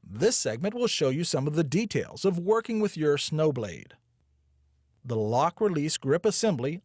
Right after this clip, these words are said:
unlocks the blade to swivel to the right and left. The lift handle tube raises or lowers the blade and pivots the blade to the right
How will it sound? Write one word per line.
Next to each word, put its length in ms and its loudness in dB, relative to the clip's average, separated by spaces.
unlocks 680 2
the 140 -2
blade 480 2
to 100 2
swivel 340 -4
to 120 -4
the 100 -2
right 380 0
and 260 2
left. 420 0
The 140 -4
lift 380 2
handle 380 0
tube 500 0
raises 580 -2
or 140 4
lowers 540 2
the 100 0
blade 460 -2
and 320 -4
pivots 360 -2
the 120 -4
blade 420 -4
to 100 -4
the 100 2
right 380 -2